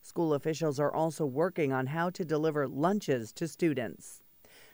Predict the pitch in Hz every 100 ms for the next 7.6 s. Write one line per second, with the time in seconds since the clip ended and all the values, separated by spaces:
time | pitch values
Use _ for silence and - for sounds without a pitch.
0 | - 208 214 202 214 214 196 190 185 190
1 | 202 190 185 175 170 185 202 185 175 175
2 | - 196 139 175 185 165 165 170 165 220
3 | 196 156 - 202 220 160 - - - -
4 | - 165 180 170 202 233 226 208 185 175
5 | 165 147 196 185 202 190 160 147 135 -
6 | 180 170 190 190 156 135 135 147 165 160
7 | 143 120 - 165 131